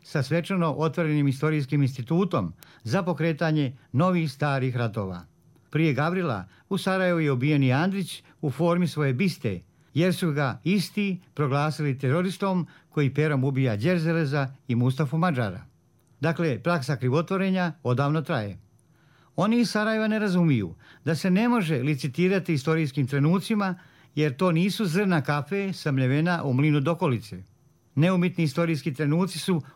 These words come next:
obarači mnogih svjetskih tragedija. Istorijski trenutak je povukao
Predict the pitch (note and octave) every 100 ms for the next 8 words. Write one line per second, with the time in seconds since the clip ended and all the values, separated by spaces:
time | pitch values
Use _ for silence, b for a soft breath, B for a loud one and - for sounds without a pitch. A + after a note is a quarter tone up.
0 | - C#3+ D3 C#3+ D3+ D3 B2+ C#3 F3+ F3+
1 | - F#3 F3+ F#3 E3 C#3 C3 G2+ F2 -
2 | _ _ _ _ _ - A#2+ E3+ G3 G#3
3 | - F3 F#3+ F3 F3+ F#3 C#3+ E3+ D3 C#3
4 | - D3+ D#3+ C#3 D3 C3 A#2+